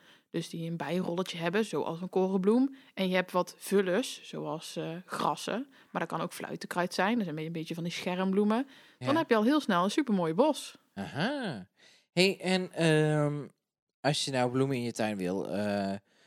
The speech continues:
Speaker 2: hoe i-, i-, gaat dat ook gewoon dus inderdaad gewoon van, van, van zaad af aan gewoon? Is dat, eh, o-, o-, of is dat, moet je dat anders doen? Is dat net bijvoorbeeld als, eh,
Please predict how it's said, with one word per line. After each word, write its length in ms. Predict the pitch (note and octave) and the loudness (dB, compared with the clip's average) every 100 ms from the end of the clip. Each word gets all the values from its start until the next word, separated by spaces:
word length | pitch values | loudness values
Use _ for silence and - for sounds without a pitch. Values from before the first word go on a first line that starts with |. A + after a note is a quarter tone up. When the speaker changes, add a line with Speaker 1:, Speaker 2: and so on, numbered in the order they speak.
| _ | _
Speaker 2:
hoe 340 | - C3+ F#2 - | -4 -2 -4 -4
i-, 280 | C#3+ - D3+ | -2 0 0
i-, 60 | B2 | 2
gaat 220 | D3+ D3+ | 0 0
dat 140 | C#3+ | 0
ook 180 | C3+ - | -2 -2
gewoon 260 | D#3+ E3+ E3 | 0 0 0
dus 240 | D#3+ - | -2 -4
inderdaad 420 | - C3+ C#3 C#3+ | -8 -2 -2 -2
gewoon 280 | D3 A#2+ A#2 | -2 -2 -2
van, 240 | A#2+ A2+ | -4 -4
van, 180 | A2 A2 - | -6 -8 -8
van 260 | - A#2+ | -10 -8
zaad 280 | A#2+ A#2+ D#3 | -4 -4 -4
af 120 | E3 | -8
aan 260 | F3+ D#3+ G3+ | -8 -8 -8
gewoon? 320 | F#3+ F#3+ A#3+ _ _ _ _ _ _ | -6 -6 -8 _ _ _ _ _ _
Is 120 | - | -6
dat, 180 | C#3 D3 | -4 -2
eh, 400 | D3 A#2+ F2 C3 | 0 0 0 0
o-, 120 | C3 E3+ | 0 0
o-, 120 | F3 - D3+ | -2 -2 -6
of 160 | D#3+ | -6
is 120 | D#3 | -6
dat, 320 | E3 D#3+ - - _ _ _ _ - | -2 -4 -6 -20 _ _ _ _ -10
moet 140 | C#3+ | 0
je 60 | D3+ | 0
dat 140 | D3+ | 0
anders 300 | - A#2+ G2+ | -2 -4 -4
doen? 140 | G#2 | -4
Is 100 | G2+ | -2
dat 140 | A2+ G#2 | -2 -4
net 220 | A2+ A2 | -8 -12
bijvoorbeeld 380 | A#2 G#2+ G#2+ G2+ | -8 -6 -6 -8
als, 360 | - G2+ - - | -10 -10 -10 -6
eh, 260 | G#2 G2 | -4 -4